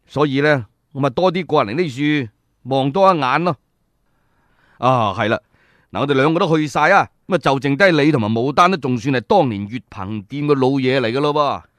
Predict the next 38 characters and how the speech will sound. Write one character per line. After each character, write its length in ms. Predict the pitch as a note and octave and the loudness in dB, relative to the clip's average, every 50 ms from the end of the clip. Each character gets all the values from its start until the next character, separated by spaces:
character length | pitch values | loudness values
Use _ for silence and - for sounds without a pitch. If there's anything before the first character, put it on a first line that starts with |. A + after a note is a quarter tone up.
| _ _ F3+ D3+ | _ _ -6 -4
<laughs> 880 | - D#3+ C#3+ - D3+ D3+ - - D#3+ - - - D#3 - _ D#3 C#3+ - _ _ - - - - - - | -2 -2 -2 -2 -2 -4 -4 -4 -6 -6 -6 -6 -8 -6 _ -8 -10 -10 _ _ -20 -20 -20 -20 -8 -2
嗱， 120 | D3 C#3+ - - _ _ _ _ _ _ _ _ _ _ | -2 -2 -2 -2 _ _ _ _ _ _ _ _ _ _
以 120 | E3+ G#3 | 0 2
後 200 | F3+ E3 D#3+ F#3+ | 2 4 4 2
去 240 | G3+ G3+ G3+ G3 F#3+ E3+ | 2 2 2 2 0 0
南 200 | D3 C3 C3+ C3+ | -2 -2 -2 2
方 200 | C3+ A#3+ G#3+ F3+ | 2 4 2 4
辦 200 | C#3 D#3+ D3 D3 | 2 0 0 0
咩 180 | F3 G#3+ A3 G3 | 0 -2 -2 -2
差 260 | D3+ F#3 A3+ G#3 F#3+ E3 | 0 2 2 2 2 0
事 200 | - - C#3 D3+ | -2 -6 -10 -6
呢？ 160 | F#3+ G3+ C#3 - _ _ _ _ - | -4 -4 -6 -6 _ _ _ _ -14
你 60 | A2+ | -12
千 340 | A#2 - - A3 G#3 E3+ C3+ | -12 -10 -8 -8 -6 -6 -6
祈 140 | G2+ G2 G2 | -6 -6 -4
就 80 | A2+ A#2 | -4 -4
唔 100 | G2+ F2+ | -2 -2
好 40 | - | -4
唔 160 | F3 D3+ G#2+ | -4 -4 -4
記 100 | C3 D#3+ | -4 -4
得 80 | D#3 F#3 | -2 -2
我 120 | D#3+ C#3+ | -2 -4
哋， 240 | B2 C3+ C3+ G2+ - - | -4 -4 -6 -6 -6 -4
吓， 380 | A#2+ D3+ D#3+ C#3+ A2+ E2+ E2 _ _ _ _ _ _ _ _ _ | 0 2 2 2 0 -2 -6 _ _ _ _ _ _ _ _ _
一 120 | - G2+ - - | 0 0 0 0
定 140 | - C3 C3+ | -2 -4 -4
要 80 | D3+ | -4
探 180 | C3+ C3+ D#3 D3+ | 0 2 4 4
下 60 | D#3 | 4
我 100 | D3+ D3+ | 2 0
哋 100 | C#3+ D3 | 2 2
啊。 220 | D3+ D#3+ D#3+ C#3+ - _ _ _ _ _ _ _ _ _ _ _ _ _ _ _ _ _ _ _ _ _ _ _ _ _ | 4 4 4 2 0 _ _ _ _ _ _ _ _ _ _ _ _ _ _ _ _ _ _ _ _ _ _ _ _ _
穆 140 | - E3+ E3+ | -2 0 0
子 160 | C#3+ - F3+ A3 | 0 0 0 2
希 160 | G3 A3+ A#3 | 4 4 4
就 120 | F3 E3+ D3+ | 2 2 2
話 140 | C#3+ C#3+ | 4 4
啦： 120 | D#3 - | 2 2